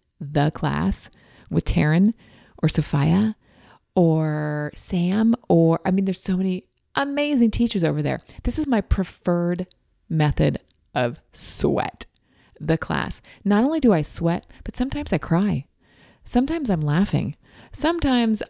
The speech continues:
I am, well, definitely I'm getting a workout. Super spiritual, super fun, super funky. Go check 'em out. But first, you have to get on our newsletter over at, you said it,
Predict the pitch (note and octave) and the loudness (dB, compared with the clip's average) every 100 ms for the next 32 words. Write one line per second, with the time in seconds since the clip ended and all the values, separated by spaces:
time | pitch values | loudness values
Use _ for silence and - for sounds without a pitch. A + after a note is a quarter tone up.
0 | - F3+ F#3 F#3+ F#3+ - F#3 F3 E3+ _ | -4 0 2 2 0 0 0 0 -2 _
1 | - G3 F3 E3+ E3 F3+ G#3 A#3 A3+ F#3+ | -6 -4 -4 -6 -4 0 0 0 0 0
2 | F3 E3 D3+ D3+ D3 C#3+ C#3+ C#3 A#2+ - | 0 0 0 0 0 -2 -2 -2 -4 -8
3 | _ _ _ - - - D4+ D4 C#4 - | _ _ _ -18 -14 0 2 4 0 4
4 | F3+ D#3+ - D#3+ - - C4 A#3+ G3+ D#3+ | 4 4 0 -2 -2 0 2 2 0 0
5 | C#3 D3+ - - _ - - B3 B3 A3 | 0 -2 -8 -20 _ -6 -2 0 0 0
6 | D3+ D3 D3 D3+ _ _ - E3 F3+ A3 | -4 -4 -6 -8 _ _ -16 -2 0 0
7 | - - G3+ E3+ F3 - - C#4 D4 A3 | -2 -4 -2 -4 -4 -6 -4 -4 -4 -4
8 | F#3 F3 D#3 D3 C#3+ D3+ A#3+ C4+ C#4+ D4+ | -6 -4 -6 -4 -2 2 2 2 0 -2
9 | _ - - _ _ _ D#3+ D#3 - A3 | _ -20 -20 _ _ _ 2 2 2 0
10 | D4+ - - _ _ _ _ _ _ _ | 0 -4 -10 _ _ _ _ _ _ _
11 | _ D#3 D3 - A#3 B3 | _ 0 0 2 2 0